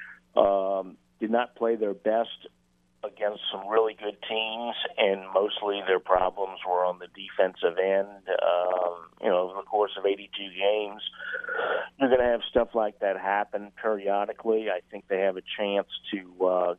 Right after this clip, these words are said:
get some wins back here with the competition being a little bit less over these, uh, these next few games, although, uh,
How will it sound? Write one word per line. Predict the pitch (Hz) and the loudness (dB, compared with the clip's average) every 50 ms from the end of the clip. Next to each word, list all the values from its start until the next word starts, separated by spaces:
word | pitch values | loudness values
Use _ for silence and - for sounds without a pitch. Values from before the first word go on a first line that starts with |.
| _ - | _ -4
get | 101 101 - - - | -4 -4 -4 -8 -8
some | 95 95 | -4 -2
wins | 101 101 104 104 101 90 - | 0 0 0 0 -4 -4 2
back | - 98 95 95 92 _ - | 4 4 4 4 0 _ -8
here | - 104 104 104 104 101 98 95 95 | -4 0 2 4 4 4 2 0 -2
with | 90 95 92 _ | -2 -4 -6 _
the | - - _ _ - | -8 -20 _ _ -2
competition | 107 98 95 - - _ - 110 104 98 - 104 98 92 | 0 0 0 -2 -6 _ -10 -8 -8 -6 -6 -10 -8 -4
being | 98 95 95 92 | -4 -2 2 2
a | 92 | 4
little | 92 98 104 107 110 110 104 - | 4 4 2 2 0 0 -2 0
bit | 110 101 95 - - 104 | -2 -2 -2 -2 -4 0
less | 101 101 101 101 104 107 - - - - - - _ - - - - - - - - - _ - | 2 4 4 4 2 0 -2 -6 -18 -20 -20 -20 _ -20 -20 -20 -16 -16 -16 -18 -18 -18 _ 0
over | - 107 98 101 104 | 2 2 4 4 2
these, | 98 - 104 107 104 98 95 - - - - | 0 0 -6 -10 -10 -12 -14 -14 -10 0 4
uh, | 101 98 98 95 95 92 92 92 90 _ _ | 4 6 6 4 2 2 0 -4 -8 _ _
these | 95 95 _ - 101 | -20 -20 _ -8 -2
next | 101 101 101 - - - - | 0 0 0 -2 -10 -16 -12
few | 101 101 98 | -12 -12 -4
games, | 95 101 98 104 107 107 104 101 101 101 98 - | 2 2 4 4 4 2 -2 -2 -4 -6 -4 0
although, | 98 90 90 90 - 98 95 92 92 92 90 90 90 90 | 2 2 2 2 0 0 2 2 2 0 0 0 2 2
uh, | 90 87 87 | 2 2 0